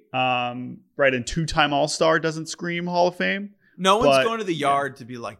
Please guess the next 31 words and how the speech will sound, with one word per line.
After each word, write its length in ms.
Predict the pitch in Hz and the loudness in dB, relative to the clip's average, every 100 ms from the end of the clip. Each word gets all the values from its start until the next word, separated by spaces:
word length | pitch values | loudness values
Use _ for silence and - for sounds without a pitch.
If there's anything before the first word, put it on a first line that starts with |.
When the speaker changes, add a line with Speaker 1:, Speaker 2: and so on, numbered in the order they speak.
| - | -4
Speaker 2:
"Let's 220 | 170 196 | 0 0
see 140 | - 208 | -2 -4
some 260 | - 131 123 | -4 -6 2
walks 380 | 170 156 - | 2 2 -2
today, 340 | - 147 123 113 | -10 -8 -8 -8
baby." 320 | 101 123 123 | -12 -12 -8
Speaker 1:
Right, 180 | 123 - 143 _ _ - | -8 -8 -14 _ _ -10
right. 200 | 131 120 - | -8 -8 -10
But 300 | 123 160 208 | 2 4 4
hey, 320 | 185 262 214 - _ - | 2 -2 -4 -10 _ -4
but 260 | 143 156 - | -4 -4 -8
it, 180 | 170 180 - | -8 -8 -12
it 200 | 165 - | -12 -8
certainly 640 | - 208 226 208 196 170 | -2 0 0 -4 -6 -2
helped 440 | 151 202 - - - | 0 0 -4 -20 -10
the, 340 | 165 165 135 - - | -6 -6 -8 -20 -8
what 260 | 151 160 | 0 0
is 380 | 151 156 131 135 - 160 | 0 -2 -4 -10 -8 -2
amounted 540 | 156 170 190 185 143 | 2 4 2 0 -4
to 160 | 135 160 | -2 2
a 80 | 143 | 2
very, 380 | 135 180 180 170 | 2 0 2 2
very 360 | 147 151 143 135 | 2 2 4 2
impressive 580 | 127 139 120 123 113 | 0 0 -2 -4 -10
statistical, 800 | - 131 135 113 - 123 113 - - | -10 -10 -10 -12 -8 -6 -6 -10 -8
uh, 220 | 131 110 120 _ _ _ | -6 -6 -8 _ _ _
profile 460 | - 107 - 57 - - | -4 -4 -4 -8 -10 -10
<laughs> 160 | 127 147 | -8 -6
for 120 | 131 | -2
Bobby 280 | 117 104 98 | 0 -2 -4
Abreu. 220 | - | -12